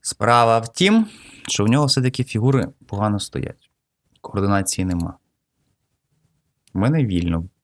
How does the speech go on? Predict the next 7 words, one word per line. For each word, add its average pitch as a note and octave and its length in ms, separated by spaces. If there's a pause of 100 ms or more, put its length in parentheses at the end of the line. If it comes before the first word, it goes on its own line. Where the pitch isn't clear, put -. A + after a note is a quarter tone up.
(300)
пересуваються F2 800 (240)
легкі F2+ 340
фігури, A2 380
ферзь, A#2 420 (920)
по F2+ 120
лініям, F#2 340
діагоналям. F2 640